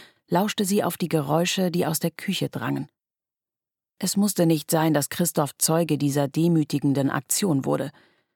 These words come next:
In ein paar Wochen wurde sie fünfzig und ihr Körper rächte sich nun für den Raubbau, den sie an ihm getrieben hatte.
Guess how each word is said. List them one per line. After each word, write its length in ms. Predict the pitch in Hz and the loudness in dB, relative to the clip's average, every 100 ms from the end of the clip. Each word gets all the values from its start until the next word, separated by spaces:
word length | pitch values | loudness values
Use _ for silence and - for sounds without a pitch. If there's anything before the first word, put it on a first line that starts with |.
| _ _ _ - | _ _ _ -2
In 140 | 190 | 2
ein 160 | 196 185 | 2 2
paar 260 | 175 202 | 2 2
Wochen 300 | 196 185 208 | 2 2 2
wurde 180 | 196 202 | 2 2
sie 140 | 185 202 | 0 0
fünfzig 560 | 226 190 - 156 - - - _ _ | 0 0 0 -2 -2 -14 -20 _ _
und 180 | 175 170 | -4 -2
ihr 100 | 170 | -2
Körper 520 | - 180 190 185 175 | 0 -2 0 0 0
rächte 320 | 180 175 165 | 0 -2 -2
sich 200 | 147 143 | -2 0
nun 220 | 165 156 151 | 2 2 2
für 120 | 156 | 2
den 180 | 147 143 | 2 2
Raubbau, 500 | 160 160 - 135 135 | 2 0 0 0 2
den 220 | 139 139 | 0 2
sie 120 | 135 | 2
an 120 | 131 | 0
ihm 180 | - 143 | 2 0
getrieben 500 | 139 - 156 143 131 | 0 -4 -4 -2 -2
hatte. 280 | - 123 | -4 -8